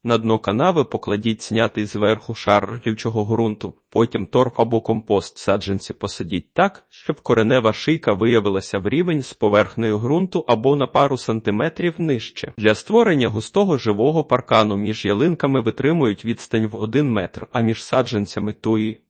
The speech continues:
по пів метра. Якщо ж ви хочете посадити тую в два ряди, тоді між рядами має бути відстань не менше метра і розміщувати дерева краще в шаховому порядку. У три ряди хвойні породи не садять,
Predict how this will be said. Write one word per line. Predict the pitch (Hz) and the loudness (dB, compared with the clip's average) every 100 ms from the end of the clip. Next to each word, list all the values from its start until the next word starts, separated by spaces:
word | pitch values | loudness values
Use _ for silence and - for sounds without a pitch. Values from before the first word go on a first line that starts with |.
| _ | _
по | 120 | -2
пів | 117 107 | 2 2
метра. | 104 170 - 131 | 2 0 0 0
Якщо | 110 - 156 | 0 -2 -2
ж | 156 151 | -2 -4
ви | 110 | -6
хочете | - 135 - 110 | -2 -2 -2 -4
посадити | - 107 107 110 123 135 | -4 -6 -6 -2 -2 -4
тую | - 202 113 | -4 -2 -2
в | 107 | -4
два | 104 101 104 | 0 2 4
ряди, | 107 175 190 _ _ _ | 2 0 -4 _ _ _
тоді | 127 127 214 | 0 2 2
між | 214 156 | 2 2
рядами | 127 110 139 160 127 | 4 4 6 4 4
має | 104 104 101 | 4 4 4
бути | 104 113 - | 0 -2 -2
відстань | 107 180 - 202 185 | -4 -6 -4 -2 0
не | 139 | 0
менше | 120 98 - - | 0 0 -4 -6
метра | 98 156 - 127 - | -4 -4 -6 -8 -8
і | 117 | -2
розміщувати | 110 107 110 147 - 131 113 - | 0 0 0 -2 -2 -2 0 -2
дерева | 101 107 147 160 | 0 2 2 2
краще | 135 - 113 - 113 | -2 2 2 0 -6
в | - | -6
шаховому | - 123 117 113 107 104 | -2 -2 -2 -4 -4 -4
порядку. | 107 107 135 - - 113 | -2 2 0 -2 -10 -10
У | - | -10
три | 120 - 110 | -6 -2 0
ряди | 107 117 | 0 -2
хвойні | 113 - 120 117 107 | -4 -2 0 0 -2
породи | - 104 127 147 143 | -2 0 0 0 0
не | 120 | -2
садять, | - 95 95 - - | -2 -4 -4 -8 -12